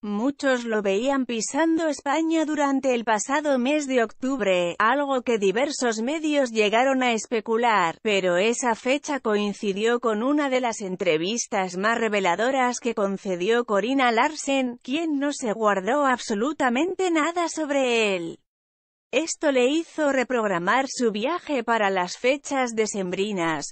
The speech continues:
pero el emérito entiende muy bien que su decisión tendrá todo tipo de repercusiones políticas que terminarán afect-. El OK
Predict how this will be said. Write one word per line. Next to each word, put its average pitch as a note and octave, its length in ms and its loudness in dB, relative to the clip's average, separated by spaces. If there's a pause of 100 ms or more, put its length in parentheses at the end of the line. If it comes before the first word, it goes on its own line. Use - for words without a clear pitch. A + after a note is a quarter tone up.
pero G#3 240 4
el F3+ 100 0
emérito C4 540 -2
entiende C4 720 0
muy C4+ 260 2
bien C#4+ 340 -2
que C4 160 -2
su B3+ 200 -4
decisión A#3 720 -2
tendrá A#3 440 -2
todo C4+ 380 0
tipo D4 400 -2
de A#3+ 100 0
repercusiones A3 1120 -2
políticas C#4+ 680 -4
que A#3+ 160 0
terminarán G3+ 840 0
afect-. A#3 360 -4
El G3+ 280 0
OK G3 180 -4